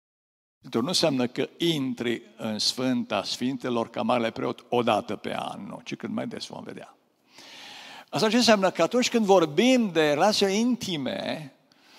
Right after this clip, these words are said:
nu avem voie, adică este extrem de riscant să împărtășim relațiile noastre, uh, prietenilor noștri de familie,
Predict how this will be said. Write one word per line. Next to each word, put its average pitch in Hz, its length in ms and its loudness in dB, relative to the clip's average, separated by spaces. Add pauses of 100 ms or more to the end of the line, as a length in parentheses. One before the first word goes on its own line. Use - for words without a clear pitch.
(140)
nu 202 440 4
avem 196 500 4
voie, 143 460 0
adică 123 240 -6
este 143 260 -4
extrem 214 640 0
de 220 120 2
riscant 143 680 -2
să - 140 2
împărtășim 165 1040 -4
relațiile 156 420 -2
noastre, - 520 -4 (680)
uh, 120 240 0 (960)
prietenilor 120 420 -4
noștri 107 360 -8
de 104 60 -10
familie, - 720 -12